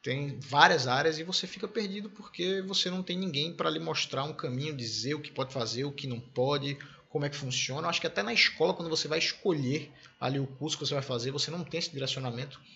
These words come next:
Imagina, e isso eu tô dizendo aqui, da minha parte, eu tive acesso às melhor, à melhor educação possível, né? Imagina um cara que não teve nada.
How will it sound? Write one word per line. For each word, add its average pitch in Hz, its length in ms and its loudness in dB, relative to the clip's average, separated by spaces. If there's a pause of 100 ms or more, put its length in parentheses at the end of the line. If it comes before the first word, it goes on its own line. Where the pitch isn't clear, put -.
(340)
Imagina, 196 760 4 (200)
e 127 160 0
isso 190 220 4
eu 202 120 4
tô - 260 -2
dizendo 143 200 2
aqui, 160 300 -2
da 135 140 0
minha 139 160 0
parte, 147 320 0
eu 143 40 -4
tive 156 260 -2
acesso 151 440 0
às 156 120 2
melhor, 156 480 4
à 151 80 0
melhor 147 240 2
educação 196 440 -2
possível, 120 480 -2 (460)
né? 123 260 -4 (200)
Imagina 170 340 2
um 208 60 -4
cara 185 180 6
que 180 80 -4
não 180 80 -2
teve 180 160 2
nada. 120 320 -2